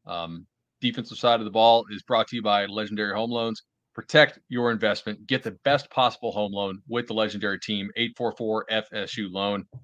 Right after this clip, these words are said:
I'm gonna see Shannon when he comes in town. I think he gets in town today. I, I, I was texting with him, uh, last evening. They're across the street at the J W, so we'd be pretty close, and, uh, we'll, we'll all be able to, you know,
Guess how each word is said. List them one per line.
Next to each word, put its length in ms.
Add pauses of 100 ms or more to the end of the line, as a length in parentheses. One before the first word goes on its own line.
I'm 80
gonna 100
see 140
Shannon 360
when 80
he 60
comes 260
in 120
town. 500
I 60
think 160
he 80
gets 180
in 80
town 240
today. 500
I, 20 (460)
I, 60 (100)
I 40
was 120
texting 360
with 140
him, 160 (500)
uh, 180
last 320
evening. 260
They're 160
across 300
the 60
street 320 (420)
at 140
the 80
J 200
W, 340
so 140
we'd 220
be 120
pretty 220
close, 460
and, 280
uh, 100
we'll, 120
we'll 140
all 120
be 80
able 160
to, 140 (120)
you 80
know, 120